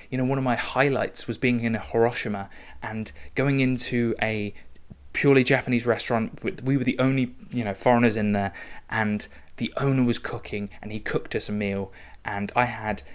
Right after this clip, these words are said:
the beef curry, incredible. Just even my, even my sister who's vegetarian had a few scoops. It was just like, "Oh my God, it's amazing." You know, and, and, and then there was the, um, very notorious pancakes, savoury pancakes that are cooked,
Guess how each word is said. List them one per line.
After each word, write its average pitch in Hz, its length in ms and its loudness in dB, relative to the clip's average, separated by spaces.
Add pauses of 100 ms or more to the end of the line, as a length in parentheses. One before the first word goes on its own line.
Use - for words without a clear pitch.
(120)
the 101 220 -6
beef 120 360 0
curry, 104 480 2 (140)
incredible. 101 680 -4 (100)
Just - 360 0 (440)
even 131 200 2
my, 120 240 2
even 143 180 2
my 127 80 0
sister 123 240 0
who's 117 160 0
vegetarian 110 520 2
had 113 120 2
a 107 40 0
few 123 180 -2
scoops. - 300 2
It - 80 -6
was 120 80 -4
just - 160 -2
like, 113 140 0
"Oh 120 140 2
my 110 140 2
God, 101 220 -2
it's 98 120 -6
amazing." 98 380 -8 (380)
You 120 100 4
know, 113 160 0 (340)
and, 117 200 6
and, 127 160 4
and 113 220 2
then 117 200 6
there 117 120 6
was 117 140 2
the, 110 240 2 (280)
um, 107 340 2 (200)
very 131 300 8
notorious 120 800 6
pancakes, 117 800 0
savoury 123 400 2
pancakes 110 540 -4
that 107 180 0
are 98 60 -8
cooked, - 380 -4